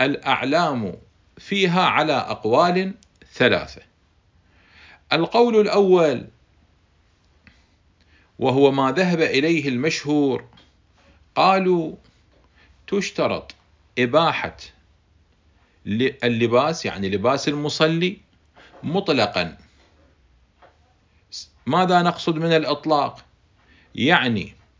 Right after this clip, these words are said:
الثوب الفعلي الذي يستر الصلاة،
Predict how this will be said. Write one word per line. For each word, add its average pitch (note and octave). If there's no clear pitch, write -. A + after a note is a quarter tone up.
الثوب C3+
الفعلي C#3+
الذي G2+
يستر D3+
الصلاة، F3